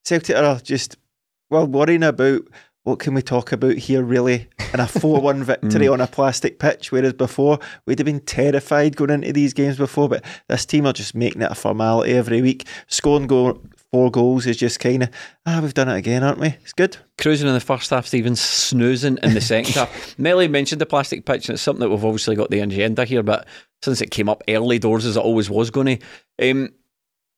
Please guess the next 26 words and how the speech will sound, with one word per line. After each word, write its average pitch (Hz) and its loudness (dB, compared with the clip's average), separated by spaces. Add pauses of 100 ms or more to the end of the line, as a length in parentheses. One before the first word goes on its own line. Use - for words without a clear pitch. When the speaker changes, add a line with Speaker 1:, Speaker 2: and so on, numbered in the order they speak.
(160)
Speaker 2:
we 143 0
can't - -2
play 147 2
our 135 2
best, 123 -2
one 127 2
of, 131 -4
arguably 123 2
our 110 2
best 110 -2
player 110 2
on 107 0
a 104 -2
plastic - -4
pitch - -4
in 104 0
the 95 2
Scottish - -4
Professional 101 -4
League. 95 -2
It's - -6
not 110 -6
good 101 -2
enough, 107 -2
is 107 -4
it? 117 -6